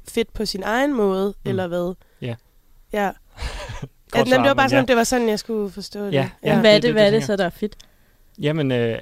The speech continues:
Speaker 2: altså, nu længere tid, du har været sammen, nu mere kender du hinanden, ikke?
Speaker 3: Ja.
Speaker 2: Og, og du får jo bare et, øh, et, øh, altså, du får bare et, en sikkerhed, en base,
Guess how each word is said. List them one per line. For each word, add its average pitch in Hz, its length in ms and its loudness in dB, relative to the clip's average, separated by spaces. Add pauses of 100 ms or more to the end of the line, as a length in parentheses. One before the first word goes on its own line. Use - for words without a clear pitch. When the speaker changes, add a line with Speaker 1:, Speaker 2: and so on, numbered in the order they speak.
Speaker 2:
altså, - 240 -12 (1600)
nu 131 200 -6
længere 156 420 0
tid, 156 200 -2
du 131 80 0
har 120 40 2
været 110 120 0
sammen, 110 200 -2
nu 110 60 -2
mere 120 180 0
kender 110 260 -4
du 110 100 -10
hinanden, - 320 -16
ikke? - 180 -18 (200)
Speaker 3:
Ja. 185 140 2
Speaker 2:
Og, - 180 2
og 131 380 4 (720)
du 139 80 -4
får 156 320 0
jo 143 80 0
bare 127 380 -2 (240)
et, - 340 -4 (1800)
øh, 139 120 -6
et, - 360 -4
øh, 131 240 0
altså, 113 160 -4
du - 100 -16
får 160 160 -2
bare 135 180 2
et, 117 80 -6 (220)
en 123 280 -6
sikkerhed, 156 500 0 (200)
en 120 140 -2
base, 127 480 0